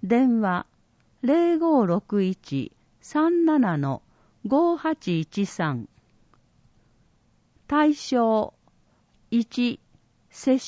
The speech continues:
種時に六十五歳以上の人。二、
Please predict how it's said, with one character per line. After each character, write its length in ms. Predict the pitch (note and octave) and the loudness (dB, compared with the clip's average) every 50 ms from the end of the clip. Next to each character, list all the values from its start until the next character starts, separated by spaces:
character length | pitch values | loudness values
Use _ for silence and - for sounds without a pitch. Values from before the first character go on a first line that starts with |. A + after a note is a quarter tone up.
| - | -2
種 140 | - F4 F4+ | 2 2 2
時 160 | F4 E4 A#3+ | 4 4 2
に 160 | G#3 F#3 F3+ F3 | 2 2 2 2
六 300 | F3+ A3 - - D#4+ D#4+ | 0 0 0 0 -2 0
十 280 | - D#4+ D4+ D#4 D#4+ D4 | 2 2 2 2 2 2
五 180 | C#4+ D4 D4+ | 2 0 -2
歳 300 | - - C#4 C#4 C#4 C4 | 0 0 2 2 2 2
以 180 | - - C#4 B3 | 2 2 2 2
上 260 | A3 A#3 G3+ F3+ E3 | 2 2 2 2 0
の 160 | D#3 C#3+ C#3 | 0 -2 -2
人。 420 | D#3+ D3+ - _ _ - D3 C3 - _ _ _ _ _ _ _ _ _ _ _ _ _ _ _ _ _ _ _ _ _ _ _ _ _ | -4 -8 -12 _ _ -8 -8 -8 -8 _ _ _ _ _ _ _ _ _ _ _ _ _ _ _ _ _ _ _ _ _ _ _ _ _
二、 360 | - A3+ A#3 B3 B3 A#3 - | 2 4 4 4 4 0 -2